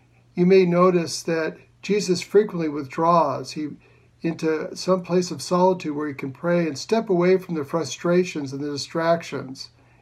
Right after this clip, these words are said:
Easier said than done for him and for us. An interesting detail that's often missed in this story of the Transfiguration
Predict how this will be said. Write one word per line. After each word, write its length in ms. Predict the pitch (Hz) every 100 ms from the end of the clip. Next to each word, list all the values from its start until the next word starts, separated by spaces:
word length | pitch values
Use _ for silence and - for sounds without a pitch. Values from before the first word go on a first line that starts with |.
| -
Easier 400 | 190 208 175 160
said 320 | - 170 160
than 160 | 147 135
done 340 | 151 151 123
for 160 | - 139
him 260 | 170 185
and 160 | 156 131
for 200 | 147 143
us. 500 | 170 139 - - - _ _ _ _ _ _ - - - -
An 100 | 220
interesting 480 | 302 277 240 226 180
detail 760 | 180 226 - 190 160 143 -
that's 260 | - 170 -
often 380 | 190 196 175 156
missed 520 | 180 185 175 - - - _ _
in 140 | 170
this 160 | 170 151
story 380 | - 175 180 180
of 60 |
the 60 | 151
Transfiguration 1120 | - 165 143 - 165 147 156 175 175 135 131